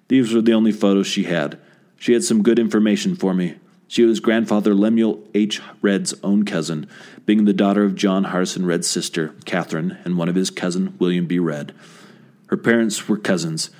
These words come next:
so she had information on both sides of her family, and both sides were Reds. Her father, William B. Red, had written all statistics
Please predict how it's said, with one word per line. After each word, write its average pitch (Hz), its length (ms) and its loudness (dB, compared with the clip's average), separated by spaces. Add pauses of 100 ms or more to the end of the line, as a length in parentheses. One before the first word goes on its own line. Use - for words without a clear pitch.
(240)
so - 140 0
she 120 180 4
had 113 140 4
information 104 520 4
on 98 100 4
both 110 220 2
sides 95 340 0
of 92 80 2
her 92 80 -2
family, 82 480 -4 (180)
and 87 120 -4
both 87 160 0
sides 80 340 -2
were 95 100 2
Reds. 78 420 -2 (920)
Her 113 120 2
father, 113 300 4
William 104 400 4
B. 107 100 4
Red, 90 300 2
had 90 160 -4
written 101 300 2
all 104 260 0
statistics - 800 -4